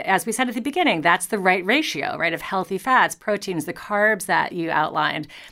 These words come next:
You know, you've worked with a hundred thousand women in your coaching programs. You just shared that you've learned from, from this kind of firsthand research that,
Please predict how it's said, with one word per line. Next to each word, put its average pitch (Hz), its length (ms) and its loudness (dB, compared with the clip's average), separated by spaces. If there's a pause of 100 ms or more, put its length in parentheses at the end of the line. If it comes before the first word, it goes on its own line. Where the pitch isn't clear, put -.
(160)
You 208 120 0
know, 202 40 2
you've 226 300 -2
worked 262 200 0
with 233 100 -2
a 220 40 0
hundred 202 320 -4
thousand 170 360 0
women 226 240 0
in 202 100 -2
your 160 100 -4
coaching 202 400 -4
programs. 180 680 -2
You 185 100 -6
just 196 220 -4
shared 190 320 0
that 180 100 -2
you've 156 240 -8
learned 175 400 -2
from, 170 300 -6
from - 240 -12
this 156 320 -10 (640)
kind 190 180 -4
of 165 60 -6
firsthand 190 500 -4
research 254 380 0
that, 196 160 -4